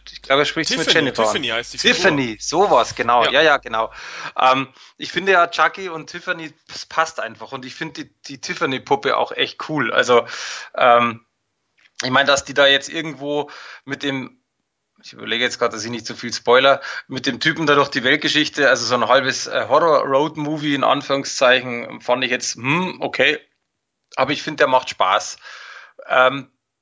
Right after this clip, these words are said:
Speaker 1: der fünfte, jetzt musst du mir schnell helfen.
Speaker 2: Chucky's
Speaker 1: Der war
Speaker 2: Baby.
Speaker 1: mit Baby, genau. Da, den hab ich gesehen, aber ich kann mich nicht mehr erinnern, weil ich hab tatsächlich eins bis vier vor kurzem erst geguckt.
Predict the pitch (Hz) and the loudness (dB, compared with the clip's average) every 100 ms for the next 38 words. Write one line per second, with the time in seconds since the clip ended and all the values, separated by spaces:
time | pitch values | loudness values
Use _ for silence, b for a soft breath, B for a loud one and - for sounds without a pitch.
0 | _ 135 131 131 - - 175 202 - - | _ 4 4 4 0 -10 -8 -8 -12 -4
1 | 208 269 254 _ _ _ _ _ _ _ | -2 -2 -6 _ _ _ _ _ _ _
2 | _ _ 139 - 151 143 151 139 143 107 | _ _ -20 -14 -12 -10 -8 -6 -4 -4
3 | 107 104 101 95 _ - 160 131 135 143 | -4 -6 -14 -20 _ -12 -4 0 4 4
4 | 147 151 120 - _ _ 123 123 117 110 | 4 -2 -6 -14 _ _ -6 -4 -4 -4
5 | 120 110 107 B B B 127 - - 139 | 2 2 2 B B B -2 -2 -4 0
6 | 135 180 185 - 127 160 196 180 - - | 0 0 -4 -6 -6 -2 -2 -2 -2 -2
7 | 185 175 170 180 - 151 139 170 147 127 | -2 -6 -10 -12 -4 0 0 0 -2 0
8 | 123 135 143 - 143 151 160 156 131 151 | 0 2 0 -2 -4 -4 -4 -2 -2 -2
9 | - 151 - - 156 160 147 - 160 160 | -4 -8 -8 -8 -8 -6 -6 -4 -4 -4
10 | 120 101 - - 104 139 - | -4 -2 -2 -6 -10 -12 -8